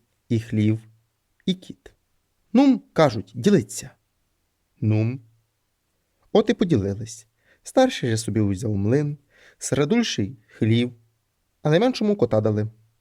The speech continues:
«Ти, — кажуть, — малий, тобі небагато треба». От він нічого вже робить. Лежить на печі та давай плакати. А кіт на комені та й каже:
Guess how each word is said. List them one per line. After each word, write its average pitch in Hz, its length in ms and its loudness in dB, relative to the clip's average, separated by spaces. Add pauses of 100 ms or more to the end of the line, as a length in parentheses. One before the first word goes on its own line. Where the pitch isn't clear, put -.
(880)
«Ти, — 196 180 6
кажуть, — 165 420 0
малий, 113 460 0 (280)
тобі 202 200 -2
небагато 214 400 0
треба». - 320 -18 (800)
От 254 240 2
він 247 300 2 (260)
нічого 294 320 2
вже 120 140 4
робить. 170 440 -2 (420)
Лежить 135 360 2
на 147 100 4
печі - 340 -2
та 107 120 0
давай 107 280 2
плакати. - 500 -12 (800)
А 120 100 4
кіт 123 240 0
на 117 120 2
комені 117 380 2
та 131 100 -2
й 147 60 -2
каже: 175 480 -2